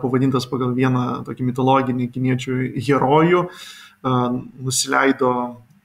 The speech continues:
Marso paviršiaus ir, e, jis nusileido, na, s-, geografiškai, galima sakyt, arba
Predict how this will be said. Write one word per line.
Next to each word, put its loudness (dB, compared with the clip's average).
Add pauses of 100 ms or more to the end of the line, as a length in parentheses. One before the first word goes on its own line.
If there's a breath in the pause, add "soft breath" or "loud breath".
(220)
Marso 0
paviršiaus 0 (640 loud breath)
ir, 4
e, 0 (440)
jis 0 (180)
nusileido, 2 (680)
na, 0
s-, -4 (160)
geografiškai, 2
galima 2
sakyt, -4
arba 0